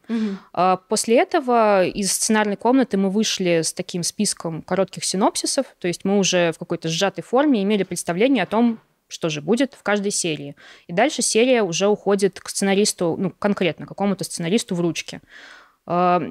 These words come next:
Speaker 2: понятно, что сценарист там не запирается в темной комнате, мы не ждем его
Speaker 1: Точно.
Speaker 2: месяц, и он не отдает так под
Speaker 1: <laughs> Вы
Speaker 2: дверью,
Speaker 1: не
Speaker 2: не
Speaker 1: держите его под
Speaker 2: просовывает.
Speaker 1: замком?
Speaker 2: Нет, нет, нет, нас их трое, это было бы тяжело.
Speaker 1: <laughs>
Speaker 2: Ам,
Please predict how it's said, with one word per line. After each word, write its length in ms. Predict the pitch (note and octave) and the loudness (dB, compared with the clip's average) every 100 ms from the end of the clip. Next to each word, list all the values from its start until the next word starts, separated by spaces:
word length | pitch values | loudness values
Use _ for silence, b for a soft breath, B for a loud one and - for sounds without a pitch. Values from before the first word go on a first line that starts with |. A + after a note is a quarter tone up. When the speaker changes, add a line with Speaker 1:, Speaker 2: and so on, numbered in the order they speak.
| - | -2
Speaker 2:
понятно, 360 | G3 A#3 C#4+ | 0 0 0
что 280 | B3+ - G3+ | -2 -2 -2
сценарист 520 | F3+ - F#3+ G#3+ A#3 - | -2 -2 0 0 0 -2
там 180 | F3 | -2
не 80 | F3 | 0
запирается 760 | F#3 F#3 G3 F3 E3+ - - D#3 | 0 0 2 2 0 -6 -8 -8
в 80 | - | -6
темной 260 | F3 E3+ | -6 -6
комнате, 960 | E3 A3 C#4+ C4+ A3+ - G3+ G3 F#3+ F3+ | 0 4 6 4 2 2 4 4 4 4
мы 140 | F3 F3 | 2 0
не 80 | E3+ | 0
ждем 200 | E3+ F3 | 0 2
его 80 | E3+ | 2
Speaker 1:
Точно. 120 | F3 | 4
Speaker 2:
месяц, 400 | A3 A#3 G3+ - | 4 2 0 0
и 20 | |
он 160 | F#3 F3+ | 2 2
не 100 | F3 | 0
отдает 420 | E3+ F3 A3+ F#3 | 0 2 4 2
так 180 | - D#3+ | -2 -10
под 160 | - D#3+ | -6 -8
Speaker 1:
<laughs> 140 | - | -6
Вы 120 | B2+ D3+ | -8 -4
Speaker 2:
дверью, 300 | F3 G3+ A3 | 0 4 4
Speaker 1:
не 100 | G3 | 4
Speaker 2:
не 100 | G3 | 4
Speaker 1:
держите 380 | B3+ D4+ E4 - | 4 4 4 6
его 120 | - | 6
под 80 | F3+ | 6
Speaker 2:
просовывает. 180 | F3+ G3 | 4 4
Speaker 1:
замком? 600 | G#3+ A3 - G#3+ G#3+ G3 | 2 0 -2 -2 -2 0
Speaker 2:
Нет, 140 | G3 | 2
нет, 160 | G#3+ G3+ | 2 0
нет, 140 | F#3+ | 0
нас 160 | F#3+ - | 0 -2
их 100 | - | -4
трое, 340 | G3+ G3 A#3+ | 2 4 4
это 140 | C4 F3+ | 2 0
было 160 | F#3+ | -4
бы 80 | F3 | -4
тяжело. 420 | - F3 E3 F#3+ | -6 -2 2 2
Speaker 1:
<laughs> 1160 | D4+ - A4 G#4 F4+ - _ - - C#5 B4+ E4+ | 2 4 4 4 0 -8 _ -16 -12 -14 -14 -10
Speaker 2:
Ам, 360 | G#3 G#3 G#3 | -6 -6 -6